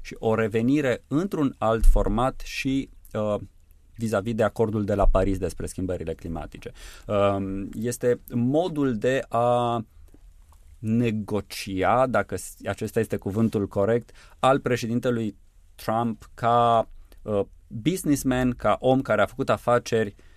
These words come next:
pentru în-, întreaga sa viață și care nu s-a exersat în niciun fel în politica internațională.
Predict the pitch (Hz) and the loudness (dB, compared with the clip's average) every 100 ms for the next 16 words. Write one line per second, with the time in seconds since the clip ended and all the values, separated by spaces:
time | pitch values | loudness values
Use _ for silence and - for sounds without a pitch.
0 | - - - 107 101 - - - - 104 | -20 -20 -8 -4 -4 -6 -16 -20 -6 -2
1 | 95 90 98 95 120 120 104 117 104 101 | -2 -4 -8 0 2 4 2 2 0 2
2 | 120 - 110 107 107 101 95 - - 101 | 0 0 0 0 0 -2 -4 -10 -8 -6
3 | 101 95 95 95 104 - 143 117 113 98 | -8 -6 -2 0 0 2 4 4 2 2
4 | 120 113 104 117 120 120 - 113 113 113 | 2 2 2 0 -2 -4 -2 -2 0 2
5 | 113 107 - 107 98 104 98 95 95 98 | 2 0 -2 -4 -2 -2 -2 -2 -2 0
6 | 92 - 95 90 90 | -2 -2 -2 -2 -4